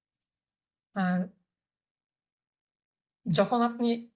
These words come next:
একটা খারাপ সিচুয়েশনের মধ্য দিয়ে যাবেন, তখন ওই সময় একটি ভালো, আহ, সিদ্ধান্ত আপনার লাইফটাকে যে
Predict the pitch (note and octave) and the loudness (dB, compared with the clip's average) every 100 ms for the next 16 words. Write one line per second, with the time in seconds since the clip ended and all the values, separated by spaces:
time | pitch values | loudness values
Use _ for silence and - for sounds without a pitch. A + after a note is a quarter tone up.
0 | _ _ - A#3 - A#3 A#3 - A#3 A3+ | _ _ -12 -8 -2 0 0 -2 -4 -2
1 | A3 A#3 A#3 G#3 G#3 G#3+ G#3 F3+ F#3 - | 0 2 2 2 2 2 2 2 0 -4
2 | - _ _ _ _ _ _ _ _ _ | -16 _ _ _ _ _ _ _ _ _
3 | _ - A3+ B3+ B3 A#3 A#3 B3+ A3 G#3+ | _ -14 -8 -6 0 2 4 2 2 0
4 | - _ _ _ _ _ _ _ B3 - | -6 _ _ _ _ _ _ _ -12 -8
5 | A#3+ F3+ G3 A3+ A3 - _ _ _ _ | -6 0 2 2 0 -10 _ _ _ _
6 | _ _ _ G3+ G3 G#3 - - - A#3+ | _ _ _ -2 0 -2 -8 -4 -2 0
7 | G#3+ A#3+ A3+ G3+ - - _ _ _ _ | 2 2 4 2 -2 -18 _ _ _ _
8 | _ _ _ _ _ - - A3+ A3 G#3+ | _ _ _ _ _ -20 -6 0 2 2
9 | G#3+ - _ _ _ _ _ _ _ _ | -4 -12 _ _ _ _ _ _ _ _
10 | _ _ - A3+ G3+ G#3+ A3 B3+ A#3+ A3+ | _ _ -6 0 4 2 2 2 2 4
11 | A#3 A3 - | 2 0 -6